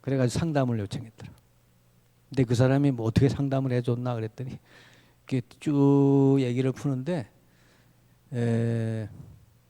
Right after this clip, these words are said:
자기는 무신론자라 그러면서 이게 처음부터 세계를 보는 눈, 사람을 보는 눈이 다르기 때문에 둘이서는 참 같이 살긴 살아도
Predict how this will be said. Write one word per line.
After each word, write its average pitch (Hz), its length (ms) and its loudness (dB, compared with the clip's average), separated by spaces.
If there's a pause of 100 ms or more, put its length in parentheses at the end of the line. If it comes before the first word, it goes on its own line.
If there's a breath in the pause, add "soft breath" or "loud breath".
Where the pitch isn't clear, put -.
(400)
자기는 147 320 0
무신론자라 135 680 -2
그러면서 107 640 -6 (2500 soft breath)
이게 147 180 2 (240)
처음부터 233 1040 2
세계를 180 600 0
보는 165 340 0
눈, 156 320 0 (160 loud breath)
사람을 156 520 0
보는 147 340 0
눈이 143 180 0
다르기 131 320 -2
때문에 143 580 -4 (380 loud breath)
둘이서는 175 920 -2
참 180 380 -8 (260 loud breath)
같이 170 240 -4
살긴 202 360 0
살아도 160 460 0